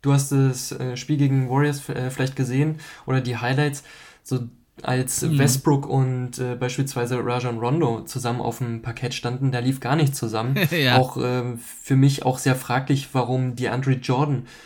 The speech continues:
Speaker 1: äh, auf der fünf gestartet ist anstelle, äh, von Anthony Davis. Das, da ist <laughs> also wirklich mit, äh, Spacing ist da
Speaker 2: <laughs> Ja.
Speaker 1: wirklich gar nichts.
Speaker 2: Nicht viel,
Speaker 1: Und,
Speaker 2: nee.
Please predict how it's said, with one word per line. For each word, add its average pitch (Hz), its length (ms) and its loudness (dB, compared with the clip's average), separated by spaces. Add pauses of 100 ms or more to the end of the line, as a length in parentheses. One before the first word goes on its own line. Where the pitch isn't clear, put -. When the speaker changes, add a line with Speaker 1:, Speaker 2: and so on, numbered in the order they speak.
(360)
Speaker 1:
äh, 120 160 -4
auf 120 140 -6
der 123 120 -2
fünf 135 220 2
gestartet 127 520 -4
ist - 440 -6
anstelle, 120 800 -4 (120)
äh, 117 200 -8
von 117 480 -6
Anthony 117 420 -4
Davis. 117 460 -2 (840)
Das, 131 640 -4
da 135 300 -4
ist 135 360 0 (100)
<laughs> 127 100 0
also 139 240 6
wirklich 139 320 2
mit, 131 280 2
äh, 127 200 -2
Spacing 147 680 0 (600)
ist 165 280 6
da 147 100 8
Speaker 2:
<laughs> - 20 6
Ja. 123 40 4
Speaker 1:
wirklich 123 300 4
gar 123 180 2
nichts. 127 460 -2
Speaker 2:
Nicht 139 240 -2
viel, 135 240 2
Speaker 1:
Und, 110 100 6
Speaker 2:
nee. 107 220 2